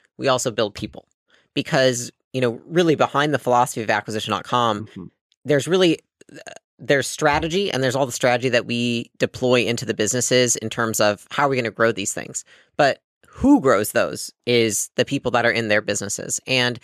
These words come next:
Speaker 1: who directs the people on how to grow those functions and the businesses overall is our team. And so, you know, really the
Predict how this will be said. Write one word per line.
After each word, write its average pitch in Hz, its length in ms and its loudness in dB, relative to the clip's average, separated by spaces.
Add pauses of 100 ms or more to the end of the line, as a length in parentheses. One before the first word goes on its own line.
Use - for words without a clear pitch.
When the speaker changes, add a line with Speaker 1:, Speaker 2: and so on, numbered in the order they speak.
(220)
Speaker 1:
who 202 320 0
directs 147 720 -2
the 127 80 0
people 117 280 -2
on 113 140 2
how 120 180 -2
to 117 120 -8
grow 107 220 2
those 104 360 0 (160)
functions 127 720 -4
and 107 300 -2
the 104 80 -10
businesses 120 380 -6
overall 117 420 2
is 104 140 -2
our 113 140 0
team. - 260 -12 (520)
And 143 180 -2
so, 135 460 4 (340)
you 135 100 -2
know, 131 140 -2 (240)
really 165 380 4
the 127 300 -2